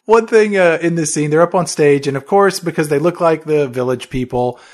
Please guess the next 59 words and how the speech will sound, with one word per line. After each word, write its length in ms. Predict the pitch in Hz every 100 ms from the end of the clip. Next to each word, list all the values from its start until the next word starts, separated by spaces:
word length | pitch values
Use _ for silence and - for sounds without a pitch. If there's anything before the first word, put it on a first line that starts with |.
| -
um, 400 | - 131 127 127
the 100 | 127
D 160 | 131 147
J 120 | 147
starts 240 | 143 151 135
playing 280 | - 139 120
Y 200 | 127 131
M 120 | 131
C 180 | 139 127
A, 140 | 127
and 100 | 131
they're 100 | 143
doing 300 | 113 123 123
that. 200 | 131 135
And 120 | 185
one 160 | 294 349
little 160 | 277 165
unexpected 560 | 170 175 - 156 156
touch 220 | 151 151
of 60 | 135
the 80 | 135
Naked 320 | 135 147 135
Indian 400 | 117 120 127 139
shows 340 | - 143 143
up. 320 | 156 160 160 - - -
I 140 | 147
don't 160 | 170 165
know 100 | 156
if 120 | 139
that 180 | 139 127
was, 260 | 127 - _ _ -
you 80 | 139
know, 80 |
part 240 | 120 151 143
of 20 |
the 80 | 123
gag 320 | 120 127 127
that 80 | 123
they 100 | 113
were 140 | 107
writing, 380 | 107 120 127 135
but 100 | 190
it, 240 | 214 208 -
it, 180 | 165 156
it, 120 | 180 180
it's 160 | -
funny. 360 | - 127 120 104
You 100 | 117
know, 60 | 123
it 80 |
works 320 | 120 110 107 -
well 140 | 107
that 100 | 110
he 80 | 117
kinda 180 | 117 107
shows 240 | 113 110
up 100 | 107
as 120 | 107
this 240 | 104 -